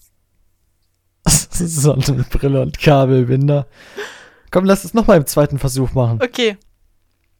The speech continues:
Speaker 2: Dann musst du jetzt aber auch in die gleiche Richtung gehen.
Speaker 1: Ich habe etwas.
Speaker 2: Ja.
Speaker 1: Drei, zwei, eins, Gestell.
Speaker 2: Sonnenbrillenetui.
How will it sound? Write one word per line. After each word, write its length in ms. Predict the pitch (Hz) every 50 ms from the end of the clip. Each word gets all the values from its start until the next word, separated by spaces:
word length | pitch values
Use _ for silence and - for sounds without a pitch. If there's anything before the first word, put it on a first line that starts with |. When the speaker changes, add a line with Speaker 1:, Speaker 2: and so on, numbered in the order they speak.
| _ _ _ _ _ _ _ _ _ _ _ _ _ _ _ _ _ _ _
Speaker 2:
Dann 240 | - 196 202 208 214
musst 200 | 220 233 240 -
du 40 | 254
jetzt 160 | 254 254 254
aber 240 | 262 254 254 254 254
auch 80 | 254 262
in 100 | 254 254
die 80 | 240
gleiche 300 | 240 247 240 240 - 254
Richtung 240 | 240 220 - 202 190
gehen. 180 | 185 180 185 190 - - _ _ - - _ _ _ _ _ _ _ _ _ _ _ - - _ _ -
Speaker 1:
Ich 220 | - - - -
habe 320 | 143 156 180 180 147 139
etwas. 500 | - 135 - - - - - - - -
Speaker 2:
Ja. 120 | 254 220 214 - - - - - - - - - - - - - - - - - _ _ _ _ _ _ _
Speaker 1:
Drei, 360 | - 127 131 135 143 147 156 151 -
zwei, 520 | - - - - - 127 117 127 131 - - _ -
eins, 420 | - 131 127 131 131 - - -
Gestell. 320 | - - 240 247 - 139 139
Speaker 2:
Sonnenbrillenetui. 920 | 135 123 104 98 98 98 - - - - - - 104 101 104 - 208 220